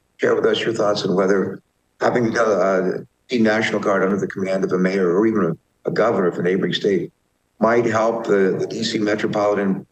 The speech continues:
Police coordinating with federal authorities to better protect the city and its citizens, and, uh, along with, uh, federal installations during an assault like the one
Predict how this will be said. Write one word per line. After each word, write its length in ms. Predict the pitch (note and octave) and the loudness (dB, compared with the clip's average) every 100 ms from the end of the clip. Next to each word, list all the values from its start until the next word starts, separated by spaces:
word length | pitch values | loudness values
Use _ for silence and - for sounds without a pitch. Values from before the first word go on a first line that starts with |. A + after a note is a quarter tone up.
| _ _ _ - | _ _ _ -2
Police 520 | G2 G#2+ F#2+ - - _ _ _ _ _ _ _ | 2 2 2 -2 -6 _ _ _ _ _ _ _
coordinating 420 | A2+ A2 G#2 G2+ | 2 2 2 2
with 280 | G2+ F#2+ G2 | 2 0 -2
federal 320 | G2 G2 F#2+ F#2+ | 0 0 2 0
authorities 520 | F#2+ F2 D#2+ D#2+ D#2 | 0 -2 -2 -4 -6
to 60 | - | -4
better 180 | F2 F2+ | -2 0
protect 400 | F2 - - - _ - | -2 -6 -10 -10 _ -6
the 80 | |
city 120 | F2+ F2+ | -4 -4
and 120 | E2+ | -6
its 180 | - - | -4 -2
citizens, 320 | - - - _ _ _ _ _ _ | -2 -4 -10 _ _ _ _ _ _
and, 320 | G#2+ A#2+ G#2+ G2+ | -2 0 2 0
uh, 140 | G2 | 0
along 240 | F#2+ G2+ G2 | 0 0 -2
with, 100 | - - | -8 -8
uh, 120 | - - | -8 -4
federal 260 | F#2+ F#2+ F2 | -4 -2 -2
installations 680 | F2+ - F2 - - - D#2+ | -4 -4 -6 -6 -6 -6 -2
during 220 | F2+ F2+ | 0 0
an 60 | |
assault 260 | E2 F#2+ D#2 | -2 -2 -2
like 180 | E2+ E2+ | -2 -2
the 80 | F2 | -4
one 180 | E2 | -4